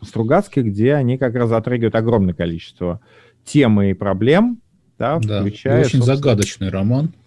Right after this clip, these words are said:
Speaker 1: Да, один из
Speaker 2: Там уже
Speaker 1: самых действительно загадочных романов, э, много трактовок этих романов, но если
Speaker 2: Да.
Speaker 1: вы будете перечитывать его сейчас, дорогие друзья, то берегитесь, вы очень,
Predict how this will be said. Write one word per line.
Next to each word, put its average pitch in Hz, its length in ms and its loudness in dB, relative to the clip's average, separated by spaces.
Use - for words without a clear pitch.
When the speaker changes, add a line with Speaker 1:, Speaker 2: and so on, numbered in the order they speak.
Speaker 1:
Да, 113 200 2
один 135 240 4
из 202 60 0
Speaker 2:
Там - 100 -2
уже 143 40 0
Speaker 1:
самых 135 240 -4
действительно 127 540 -2
загадочных 104 640 -2
романов, 139 720 0
э, 127 40 -2
много 117 440 2
трактовок 151 680 0
этих 135 340 -4
романов, 117 520 -2
но 110 80 0
если 113 340 2
Speaker 2:
Да. - 0 -
Speaker 1:
вы 117 320 0
будете 123 380 0
перечитывать 120 840 -2
его 110 320 -2
сейчас, 175 480 0
дорогие 127 380 2
друзья, 110 560 2
то - 120 -10
берегитесь, 127 680 -2
вы 120 340 2
очень, 123 680 0